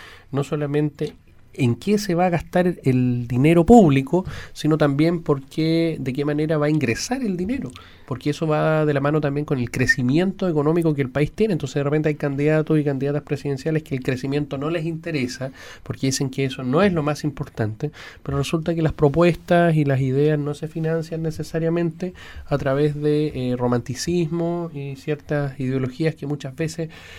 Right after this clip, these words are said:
eh, tienden por sobre, eh, lo, lo existente,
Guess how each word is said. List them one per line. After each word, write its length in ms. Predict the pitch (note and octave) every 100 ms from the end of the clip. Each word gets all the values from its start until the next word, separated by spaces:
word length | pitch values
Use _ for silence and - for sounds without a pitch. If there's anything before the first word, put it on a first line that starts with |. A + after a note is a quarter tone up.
| - -
eh, 140 | A#2+
tienden 500 | A2 C#3+ C#3+ C#3 C#3+
por 200 | C3 A#2+
sobre, 720 | - C3+ C3 C3 C#3 C#3 C3+ -
eh, 460 | - - - -
lo, 280 | G#2+ A2+ G2+
lo 120 | G2
existente, 720 | A#2 - C3 - E3+ E3+ G3+